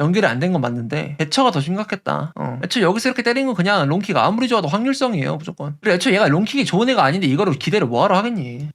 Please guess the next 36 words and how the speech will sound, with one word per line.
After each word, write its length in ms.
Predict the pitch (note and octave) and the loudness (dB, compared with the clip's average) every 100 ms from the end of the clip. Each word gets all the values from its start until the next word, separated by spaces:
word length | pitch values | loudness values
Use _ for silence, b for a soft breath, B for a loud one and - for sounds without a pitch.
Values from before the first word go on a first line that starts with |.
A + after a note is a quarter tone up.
| - | -6
그리고 160 | G#3 | -6
감독 300 | D3 E3+ G#3+ | -2 -2 -2
지시도 260 | - F3 G#3+ | 0 -2 -2
들어가 240 | C#3+ F3+ | 0 2
있었을 240 | B2 F#3 - | 0 -2 -6
텐데, 480 | G#3+ F#3 A#2 D#3 - - | -4 -4 -4 -6 -10 -8
이거 140 | D3 | -6
하는 160 | D#3+ F#3+ | -4 -4
과정에 300 | D3 D3 D3 | -4 -4 -6
있어서. 340 | C3+ C3+ C#3 D3 _ G3+ | -6 -10 -14 -16 _ 0
야, 60 | |
맞아요. 320 | F#3+ G#3 G#3+ | 2 2 2
이-, 140 | D3 E3 | 0 0
지난 260 | G3+ A#3+ | 0 0
시즌 240 | B3+ - F#3+ | 0 -4 -4
문제 180 | D#3+ F3 | -2 -2
딱 140 | - | 0
나온 220 | C#3 D3+ | 0 0
것 80 | D3+ | 0
같아. 340 | C#3 - C3+ C#3+ _ C#3+ | -2 -4 -10 -10 _ -2
여기서 300 | F3+ A#3 C#3+ | 0 2 2
롱킥 340 | F3 G#3+ - | 0 -2 -4
끊고 320 | C4+ C#4+ D4 | -2 0 -2
뭐 140 | C3 C3+ | 0 0
이상한 280 | E3+ C#4+ | 0 0
짓 120 | C#4+ C#4+ | 0 0
하는 140 | A#3+ | -2
게 40 | - | -2
더 80 | C#3 | 0
위험하지 340 | G3+ D4 D4 | 2 0 0
않나? 300 | - - A3+ - _ | -2 -4 -8 -12 _
옆으로 300 | E3+ F3 B3+ | -6 -2 -2
줬어야 220 | E3+ C#3+ F3 | -2 -4 -6
됐다, 140 | D#3+ C3 | -4 -4
뭐 100 | C3 | -4
이건가? 320 | B2+ D#3 | -4 -8